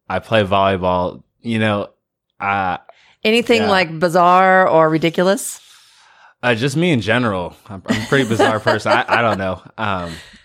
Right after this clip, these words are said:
Speaker 1: I, I guess I just like to make people laugh. I guess that's a talent. Like,
Speaker 2: Okay. Maybe not everybody knows
Speaker 1: not
Speaker 2: if they
Speaker 1: everyone
Speaker 2: don't know
Speaker 1: knows.
Speaker 2: you well.
Speaker 1: Yeah, exactly. <laughs>
Speaker 2: This kinda goes along with that. Something no one knows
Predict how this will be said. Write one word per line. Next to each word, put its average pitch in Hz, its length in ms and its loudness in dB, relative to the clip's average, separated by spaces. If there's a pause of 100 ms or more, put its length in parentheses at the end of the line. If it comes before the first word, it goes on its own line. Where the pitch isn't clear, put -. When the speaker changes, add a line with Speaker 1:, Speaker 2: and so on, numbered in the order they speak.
(120)
Speaker 1:
I, 127 260 -2
I 143 100 0
guess 190 280 0
I 135 140 -2
just 196 200 -6
like 175 160 0
to 156 60 -10
make 156 180 -4
people 131 240 -6
laugh. 131 260 0
I - 40 -4
guess 123 180 -4
that's 123 200 -4
a 120 60 -8
talent. 113 420 0
Like, - 140 -2
Speaker 2:
Okay. 208 400 2
Maybe 240 240 -4
not 247 180 0
everybody 254 400 -2
knows 269 340 -2
Speaker 1:
not 127 180 0
Speaker 2:
if 143 60 2
they 147 40 0
Speaker 1:
everyone 139 180 0
Speaker 2:
don't 131 120 0
know 110 60 0
Speaker 1:
knows. 98 80 -4
Speaker 2:
you - 60 -4
well. 147 200 2
Speaker 1:
Yeah, 98 100 -4
exactly. 95 600 -10
<laughs> - 40 -20
Speaker 2:
This - 240 0
kinda 320 260 0
goes 226 220 0
along 185 380 2
with 170 220 0
that. 147 380 2
Something 220 460 -2
no 190 160 2
one 185 240 -2
knows 165 480 2